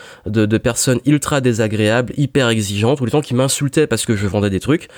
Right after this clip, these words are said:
Il y a un moment, j'ai dit, bon, ben, vous me saoulez, ben, je ferai du contenu juste entrepreneuriat et, euh, entrepreneur et qui plaît à mon audience, à mon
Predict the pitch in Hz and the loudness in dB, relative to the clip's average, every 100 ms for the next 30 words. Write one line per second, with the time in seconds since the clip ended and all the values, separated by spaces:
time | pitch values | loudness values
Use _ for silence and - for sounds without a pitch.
0 | - - - 120 139 127 107 120 190 110 | -20 -14 -2 2 2 2 2 2 2 0
1 | 98 107 160 101 104 104 90 85 82 _ | -2 -2 -2 -2 -4 -4 -6 -8 -14 _
2 | - - - 107 165 143 - 98 117 185 | -20 -16 -2 2 2 0 -4 0 4 4
3 | 113 98 104 127 139 - 151 135 143 143 | 2 0 -2 -2 0 0 0 0 2 2
4 | - 110 147 - 123 - 120 117 110 107 | 0 -2 -2 -2 -4 -2 -2 0 0 2
5 | 110 113 - - - - 117 107 98 101 | 0 0 -8 -20 -12 -4 0 2 2 0
6 | 117 - 107 117 117 120 - 120 - 123 | -2 -2 -2 0 2 2 0 -4 -4 0
7 | 147 139 117 113 117 113 123 - - 104 | 2 2 2 2 2 2 0 -2 -4 -2
8 | 98 | -2